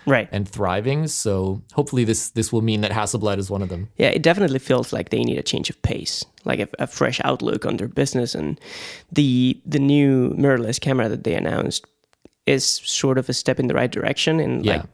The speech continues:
Speaker 1: they seem more open-minded and willing to try new things
Speaker 2: Yeah, for sure.
Speaker 1: instead of just releasing the same camera over and over again,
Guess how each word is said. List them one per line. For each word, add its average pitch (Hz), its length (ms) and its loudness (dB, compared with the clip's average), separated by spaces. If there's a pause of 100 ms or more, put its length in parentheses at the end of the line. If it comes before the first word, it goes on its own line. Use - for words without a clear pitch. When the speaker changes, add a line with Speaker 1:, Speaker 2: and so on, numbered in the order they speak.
(260)
Speaker 1:
they 127 120 -2
seem 123 360 0
more 120 240 0
open-minded 127 720 0
and 123 160 -4
willing 120 240 0
to 120 120 -6
try 113 240 -2
new 110 100 -2
things - 420 -4 (140)
Speaker 2:
Yeah, 104 240 0
for - 140 -8
sure. 92 220 -2 (280)
Speaker 1:
instead 120 340 -2
of 110 80 -4
just - 360 -4
releasing 123 380 0
the 127 80 0
same 123 220 2
camera 117 320 0
over 120 260 0
and 113 120 0
over 113 220 0
again, 123 320 -2